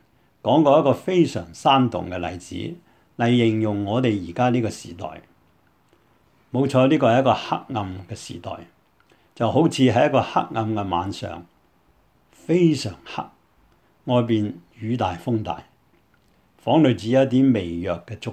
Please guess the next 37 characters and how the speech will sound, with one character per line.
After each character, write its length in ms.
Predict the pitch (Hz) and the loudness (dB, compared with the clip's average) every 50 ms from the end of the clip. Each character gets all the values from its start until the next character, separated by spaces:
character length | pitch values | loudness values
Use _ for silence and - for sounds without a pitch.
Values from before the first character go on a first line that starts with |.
| - - | -8 -6
光。 320 | 117 104 90 85 85 85 - _ _ _ _ _ _ _ _ _ _ _ _ _ _ _ _ _ _ _ _ _ _ _ | -4 -4 -4 -4 -8 -12 -16 _ _ _ _ _ _ _ _ _ _ _ _ _ _ _ _ _ _ _ _ _ _ _
如 140 | 113 107 120 | -8 2 4
果 120 | 165 190 | 4 4
冇 240 | 175 135 117 123 143 | 6 4 4 4 4
咗 140 | 139 147 147 | 4 4 4
呢 120 | 160 156 | 4 6
啲 140 | 151 147 131 | 6 4 4
嘅 40 | - | 2
烛 160 | - 147 135 | 0 -4 -2
光， 420 | 113 135 131 123 113 98 87 85 85 - _ _ _ _ _ _ _ _ _ _ _ _ _ - | 0 2 2 2 2 0 -4 -8 -14 -20 _ _ _ _ _ _ _ _ _ _ _ _ _ -8
屋 180 | 165 151 139 | -6 -4 -2
内 180 | 123 107 98 104 | -2 -2 -2 -2
一 140 | 104 135 - 135 - | -2 -2 -4 -4 -6
片 240 | - - 104 95 101 | -8 -8 -8 -8 -8
漆 140 | - - - | -8 -8 -8
黑， 240 | - - 123 - - | -8 -8 -10 -10 -10
非 340 | - _ _ 214 214 180 - | -16 _ _ -2 -2 0 -2
常 220 | - - 104 80 | -2 -4 -8 -10
恐 300 | - - 98 92 107 113 | -10 -12 -10 -8 -8 -8
怖。 260 | 101 98 87 82 85 87 _ _ _ _ _ _ _ _ _ _ _ _ _ _ _ _ _ _ - - _ _ _ _ _ - | -6 -8 -8 -10 -12 -16 _ _ _ _ _ _ _ _ _ _ _ _ _ _ _ _ _ _ -20 -20 _ _ _ _ _ -6
我 160 | 110 117 117 | -4 -4 -4
只 160 | 110 - 123 120 | -4 -2 -2 -2
能 200 | 110 107 104 101 92 | -2 -2 -4 -6 -6
够 280 | 107 110 107 117 131 - - _ _ - | -4 -4 -4 -4 -6 -10 -16 _ _ -14
竭 220 | - - 160 156 | -4 -2 0 0
力 180 | 131 123 120 113 | 0 -2 -4 -4
保 280 | 117 - 101 123 165 | -4 -4 0 0 0
持 200 | 170 - - 90 | 0 0 -4 -8
一 220 | 87 95 107 131 147 151 - - - | -10 -8 -4 -4 -4 -4 -6 -10 -8
点 240 | 104 98 110 123 | -6 -4 -4 -4
嘅 80 | 110 - | -4 -4
烛 140 | - 127 113 | -6 -8 -8
光， 360 | - - 104 98 - - - _ _ _ _ _ _ _ _ _ _ _ _ _ _ _ _ _ _ | -4 -2 0 0 0 -2 -8 _ _ _ _ _ _ _ _ _ _ _ _ _ _ _ _ _ _
但 180 | 104 107 110 | -8 -6 -2
我 120 | 113 131 127 | 0 0 0
知 200 | 131 143 143 127 | 0 -2 -2 -2
道， 260 | 113 104 104 107 165 | -2 -2 -4 -6 -10